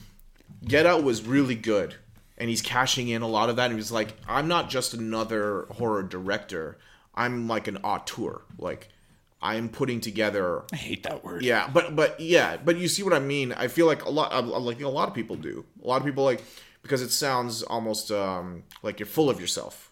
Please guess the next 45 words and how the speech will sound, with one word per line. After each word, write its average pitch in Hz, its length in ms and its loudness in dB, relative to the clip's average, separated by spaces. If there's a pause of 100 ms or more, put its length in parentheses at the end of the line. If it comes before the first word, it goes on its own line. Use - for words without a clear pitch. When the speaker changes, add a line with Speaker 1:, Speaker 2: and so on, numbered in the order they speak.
Speaker 2:
Mm. 107 200 0
Speaker 1:
you 110 80 -2
know? 113 200 0 (440)
Um, 107 500 0 (280)
and 135 220 -2
to, 160 220 0
and 143 160 2
a 135 60 0
little, 151 380 0
and 127 180 -2
to, 135 140 -2
to, 123 420 -6
to - 260 -12
sort 127 200 -4
of 104 80 -8
put 143 100 -4
a 127 40 0
fine 120 260 -4
point 135 160 -2
on 131 80 0
it, - 40 0
like, 113 160 0 (680)
I 120 100 0
Speaker 2:
Put 120 120 2
Speaker 1:
think 107 120 8
Speaker 2:
five 113 140 8
on 139 140 8
it? 170 120 -2 (720)
Speaker 1:
if 120 100 0
I'm 151 140 8
gonna 180 140 8
put 165 160 6
five 147 320 8
on 104 140 4
Speaker 2:
Put 175 80 6
Speaker 1:
it, - 20 6
Speaker 2:
ten 147 200 12
on 95 140 4
it. - 80 -2
Speaker 1:
I'm - 60 0
Speaker 2:
Go. - 80 12
Speaker 1:
gonna 95 80 12
put 185 140 6
ten. 196 260 10
Speaker 2:
Go. 175 280 12